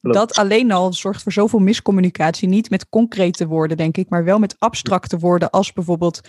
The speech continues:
Speaker 2: koppig of stellig of flexibel
Speaker 1: Ja.
Speaker 2: of, ehm, dingen die je niet kan vastpakken, maar dus
Speaker 1: Mhm.
Speaker 2: wat over een vibe of over een energie gaat. En je kan het vanuit dat perspectief bekijken en vanuit dat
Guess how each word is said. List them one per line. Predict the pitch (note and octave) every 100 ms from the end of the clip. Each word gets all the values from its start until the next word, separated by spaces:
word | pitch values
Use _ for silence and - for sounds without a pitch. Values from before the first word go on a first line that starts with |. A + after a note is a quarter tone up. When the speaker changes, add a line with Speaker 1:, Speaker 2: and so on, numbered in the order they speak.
| - - _ _
Speaker 2:
koppig | F3 - D#3+ -
of | G3 -
stellig | - E3 D3+ -
of | F#3
flexibel | - G3 - F#3+ E3 D#3
Speaker 1:
Ja. | C3
Speaker 2:
of, | E3+ _ - _ - -
ehm, | - F3+ F3+ D#3+
dingen | G3+ A3
die | G#3 G3+
je | F#3+ -
niet | - G3+ A#3+
kan | - G#3+
vastpakken, | G#3 B3 - F3+ F3+ E3+ F3+ C#4+ _ _ _
maar | F#3+
dus | G3 C3+
Speaker 1:
Mhm. | C3 F#3
Speaker 2:
wat | G#3 -
over | G#3 G#3+
een | G3+
vibe | - G#3+ A3+ A3+
of | -
over | G3 G3+
een | G3
energie | G3+ G3+ - B3 C4
gaat. | - E3+ G3+ - _ _ _ _ _ _
En | G#3+
je | A3
kan | A3+
het | A3+ -
vanuit | A3 G#3 -
dat | A#3 -
perspectief | A3+ - - G3+
bekijken | - - F3 F#3 G3+
en |
vanuit | G#3 G#3 E3+
dat | G#3